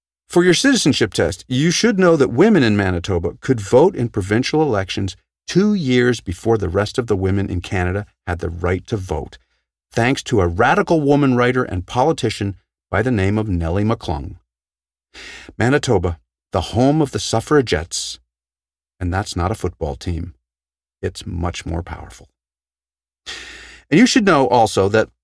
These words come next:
even though Manitoba is smack dab in the middle of Canada, it is one of the provinces that borders on an ocean. Yes, this could easily be a trick question on your citizenship test, but not for you because you've completed the free Yes We Canada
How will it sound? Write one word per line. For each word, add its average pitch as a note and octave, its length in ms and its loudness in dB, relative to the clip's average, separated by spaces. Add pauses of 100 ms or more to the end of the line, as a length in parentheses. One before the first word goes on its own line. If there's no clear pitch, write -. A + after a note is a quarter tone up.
(100)
even A#3 280 4
though F3+ 160 6
Manitoba D3 500 4
is A2 180 2
smack - 520 0
dab F#2+ 280 2
in F#2+ 80 0
the F#2 60 0
middle F#3 220 2
of G3 100 2
Canada, F3 460 2 (260)
it C3+ 120 4
is C3 180 2
one D3+ 260 4
of A3 120 2
the A#3+ 80 2
provinces A#2+ 680 0 (220)
that G2+ 140 0 (140)
borders D3 460 2 (160)
on A2+ 380 2
an A2 160 -2 (100)
ocean. - 380 -2 (640)
Yes, G2+ 420 -2 (400)
this D3 140 -2
could D#3 160 0 (160)
easily F3+ 360 2
be D3 140 2
a A#2 80 2
trick - 300 -2
question G#2+ 400 -2
on F#2 140 -2
your E2+ 100 -2
citizenship F3 600 -2
test, D3+ 280 -2 (400)
but - 160 -2
not B2 280 4
for - 220 2
you D3+ 400 2 (160)
because F#2 320 -4
you've G2 160 -6
completed E3 540 0 (120)
the F#2+ 80 0
free - 560 0
Yes A2+ 400 0
We E3+ 120 0
Canada B2+ 500 0